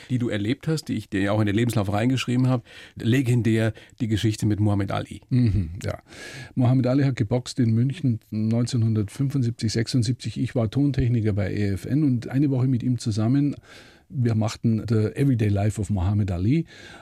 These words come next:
Speaker 2: Und da war dann ein Tag, er hat sich seine Mutter dabei, wo sie mich angesprochen hat, ob ich denn eine Diskothek in München kennen würde, die gute schwarze Musik spielt. Und da habe ich mich natürlich sofort berufen gefühlt, da ein bisschen mehr anzubieten und habe gesagt zu ihr,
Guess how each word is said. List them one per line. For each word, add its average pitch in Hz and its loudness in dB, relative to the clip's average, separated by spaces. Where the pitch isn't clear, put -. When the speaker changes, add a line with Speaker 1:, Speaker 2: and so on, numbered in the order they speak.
Speaker 2:
Und 127 2
da 123 2
war 135 2
dann 139 2
ein 117 0
Tag, 107 0
er 104 0
hat 113 -2
sich 104 -4
seine 101 -2
Mutter 127 0
dabei, 127 0
wo 113 0
sie 123 0
mich 117 0
angesprochen 123 0
hat, 117 -2
ob 117 -10
ich 113 -8
denn 123 2
eine 117 0
Diskothek 120 0
in 120 4
München 123 0
kennen 123 2
würde, 117 2
die 113 0
gute 131 2
schwarze 107 0
Musik 110 2
spielt. 95 -2
Und 101 -4
da 95 0
habe 107 2
ich 104 -2
mich 113 2
natürlich 113 0
sofort 120 -2
berufen 143 2
gefühlt, 131 0
da 117 2
ein 113 -2
bisschen 117 0
mehr 120 0
anzubieten 147 0
und 123 2
habe 123 -2
gesagt 123 -4
zu 131 -2
ihr, 131 0